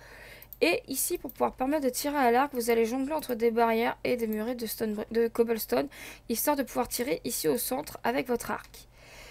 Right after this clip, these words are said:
Donc, euh, là, comme je peux pas me permettre de faire ça, j'ai tout simplement, vous voyez, mis des trappes de s-, de chêne, histoire de pouvoir, bah, les ouvrir et les fermer en fonction de si je veux pouvoir tirer ou non.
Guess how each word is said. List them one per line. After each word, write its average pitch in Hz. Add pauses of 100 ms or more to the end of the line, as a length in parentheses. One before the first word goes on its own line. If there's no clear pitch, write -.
(180)
Donc, 226 (220)
euh, 233
là, 294 (220)
comme 277
je 269
peux 254
pas 285
me 277
permettre 247
de 233
faire 233
ça, 302 (340)
j'ai 247
tout 285
simplement, 247
vous 254
voyez, 240
mis 262
des 233
trappes 254 (200)
de 226
s-, -
de 226
chêne, 247 (1000)
histoire 269
de 247
pouvoir, 240
bah, 220
les 247
ouvrir 247
et 254
les 262
fermer 240
en 226
fonction 240
de 247
si 277
je 254
veux 247
pouvoir 247
tirer 226
ou 254
non. 220